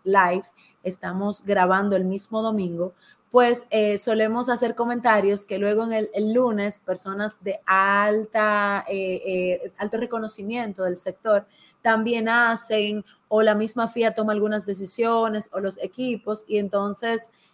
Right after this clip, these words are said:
como que, "Cónchale, yo lo dije temprano", <laughs> y queremos quedarnos con esa primicia y compartir esa primicia. Además, que en la mañana siempre es una buena hora para despejar la mente con, con dos chicas hablando de una pasión que nos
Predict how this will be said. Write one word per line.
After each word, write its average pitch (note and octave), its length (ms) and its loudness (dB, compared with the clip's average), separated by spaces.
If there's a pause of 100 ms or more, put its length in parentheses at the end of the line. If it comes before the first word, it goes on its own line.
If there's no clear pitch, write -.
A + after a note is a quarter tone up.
como A#3 220 0
que, A#3+ 100 2
"Cónchale, A#3+ 640 2
yo A3 140 2
lo C4+ 160 8
dije D#4 320 6
temprano", C4+ 680 6 (280)
<laughs> D#4+ 840 0
y B3 100 -2
queremos A3 460 4
quedarnos A3 460 4
con G3+ 260 0
esa G#3+ 200 0
primicia G#3 380 -4
y F#3+ 40 -2
compartir F#3 440 -6
esa F#3 200 -4
primicia. E3+ 500 -6
Además, B3+ 460 -2
que C4 80 -8
en A#3 80 -6
la A3+ 100 -2
mañana F#3+ 560 -4 (300)
siempre A#3 440 0
es A#3+ 140 -4
una A3 220 0
buena G#3 340 0
hora G3 260 -2
para E3+ 640 -2
despejar F#3 480 -6
la G3 100 -2
mente F#3+ 260 -8
con, F3 420 -8 (280)
con G3 220 -2
dos G3+ 240 4
chicas G3+ 560 4
hablando F3+ 540 0
de E3+ 340 2
una F#3 240 -4
pasión F3+ 400 -6
que E3+ 140 -8
nos E3 240 -10